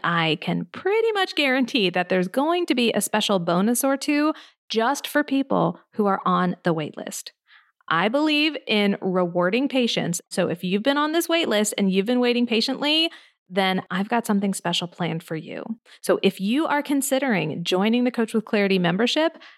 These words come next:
trust me, you want to be on the wait list. So again, just head on over to coachwithclarity dot com slash membership,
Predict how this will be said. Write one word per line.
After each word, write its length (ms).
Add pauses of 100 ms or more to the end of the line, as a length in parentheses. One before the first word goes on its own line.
(280)
trust 400
me, 300
you 200
want 300
to 80
be 180
on 240
the 60
wait 220
list. 280 (140)
So 140
again, 340
just 220
head 120
on 140
over 180
to 120
coachwithclarity 840
dot 260
com 400
slash 440
membership, 460